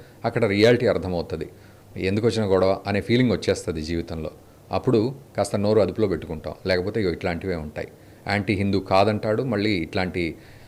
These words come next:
ఆ, విషయాలలో కమ్యూనల్ టెన్షన్స్ అని అనవసరంగా పోక్ చేసే ప్రయత్నం చేస్తాడు. నిజంగానే మాట్లాడాలనిపిస్తే ఇందాక నేను అన్నట్టు వాటి మీద మాట్లాడండి. పట్టాల మీద సిలిండర్లు, సిమెంట్ బస్తాలు,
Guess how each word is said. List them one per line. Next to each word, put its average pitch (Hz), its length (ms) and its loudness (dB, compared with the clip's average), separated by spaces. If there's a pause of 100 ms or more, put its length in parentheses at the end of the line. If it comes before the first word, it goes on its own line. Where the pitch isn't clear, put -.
(120)
ఆ, 90 160 -2
విషయాలలో 104 580 2
కమ్యూనల్ 101 380 -2
టెన్షన్స్ 92 380 -4
అని 110 160 -2
అనవసరంగా 147 460 4
పోక్ 95 280 4
చేసే 87 160 -2
ప్రయత్నం 85 400 -4
చేస్తాడు. 82 280 -6 (280)
నిజంగానే 120 340 4
మాట్లాడాలనిపిస్తే 113 840 4
ఇందాక 117 280 4
నేను 107 160 2
అన్నట్టు 120 280 0
వాటి 113 220 6
మీద 92 160 0
మాట్లాడండి. 82 580 -2 (280)
పట్టాల 147 400 10
మీద 117 480 8 (140)
సిలిండర్లు, 123 880 6 (160)
సిమెంట్ 151 340 6
బస్తాలు, 113 720 4